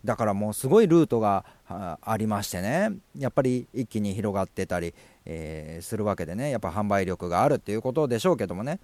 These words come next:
うん。で、まあ、このテンガはデザインが素晴らしかったんですけど、で、このテンガの後に出てきた、まあ、他のメーカーもいろんなものを出してますけどもね、このテンガの後に、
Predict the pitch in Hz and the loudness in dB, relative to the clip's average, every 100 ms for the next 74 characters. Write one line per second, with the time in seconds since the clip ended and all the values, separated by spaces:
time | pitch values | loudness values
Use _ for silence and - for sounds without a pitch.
0 | _ _ 107 104 92 76 - _ _ _ | _ _ -4 -2 -4 -8 -14 _ _ _
1 | _ _ _ - 110 98 101 - - - | _ _ _ -4 -2 0 -2 -6 -16 -8
2 | 101 98 104 98 85 85 87 104 110 113 | -6 -4 -4 -2 -2 -2 -2 -2 0 0
3 | 95 85 - 104 127 160 131 120 107 107 | 0 -4 -2 2 2 4 0 0 -2 -2
4 | 98 143 170 156 - - - 214 226 226 | -4 -2 0 0 -2 -14 0 2 4 4
5 | 202 247 285 254 185 143 123 117 156 190 | 4 4 4 4 6 6 6 6 4 6
6 | 160 117 104 98 104 143 113 - - 107 | 2 2 0 0 2 2 2 -2 0 2
7 | 98 82 80 _ _ _ _ _ _ _ | 2 0 -6 _ _ _ _ _ _ _
8 | 175 139 135 156 175 180 190 185 180 175 | -2 0 2 4 4 4 4 4 4 4
9 | 175 175 175 131 110 156 160 165 - 120 | 4 4 2 2 2 0 0 -2 0 -4
10 | 90 117 151 - - 139 - 120 127 143 | -4 -6 -8 -12 -20 -20 -20 -20 -20 -20
11 | - 170 196 190 - 262 220 151 131 160 | -6 -2 0 2 4 4 6 6 6 4
12 | 147 147 175 123 92 | 2 0 0 0 -4